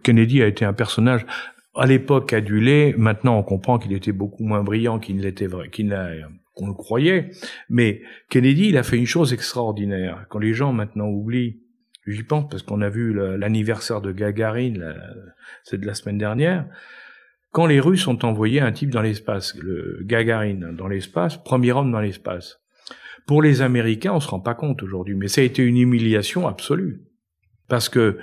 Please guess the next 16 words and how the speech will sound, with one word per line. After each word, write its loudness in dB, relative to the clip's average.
l'Amérique, 4
qui -8
se -4
voulait 0
la 0
première 2
et -2
la -2
plus -2
grande 0
puissance -6
du -10
monde, -2
voyait 2
des 4
pays 4